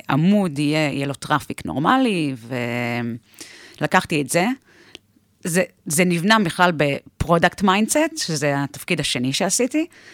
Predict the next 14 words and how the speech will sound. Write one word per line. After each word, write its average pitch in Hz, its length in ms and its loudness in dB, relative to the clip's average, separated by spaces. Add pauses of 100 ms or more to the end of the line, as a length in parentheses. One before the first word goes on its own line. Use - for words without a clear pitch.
(220)
אה, 143 380 0
רציתי 175 340 0
לבדוק 156 340 0
אם 151 80 0
יש 143 120 -2
בכלל 135 380 0 (200)
צורך 156 300 2
בדבר 185 320 2
הזה. 254 300 2 (440)
הלכתי 170 300 0
לקהילות 147 460 -2
נשים 147 320 -2
אחרות 135 540 -2
ושאלתי - 1160 -2